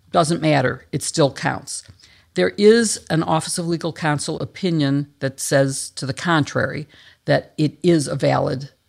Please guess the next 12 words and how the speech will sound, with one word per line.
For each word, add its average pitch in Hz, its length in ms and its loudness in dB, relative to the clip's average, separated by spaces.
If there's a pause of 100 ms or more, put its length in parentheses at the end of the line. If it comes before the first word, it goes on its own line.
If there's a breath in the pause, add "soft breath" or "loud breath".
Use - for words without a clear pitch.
thing 135 340 -2
and 139 160 0
that - 200 0 (260 soft breath)
we'd 151 160 2
have 160 200 2
to 139 80 -8
start - 520 -2
all 156 580 2
over 156 380 0
again 127 360 -2
to 135 140 -6
ratify. - 580 -4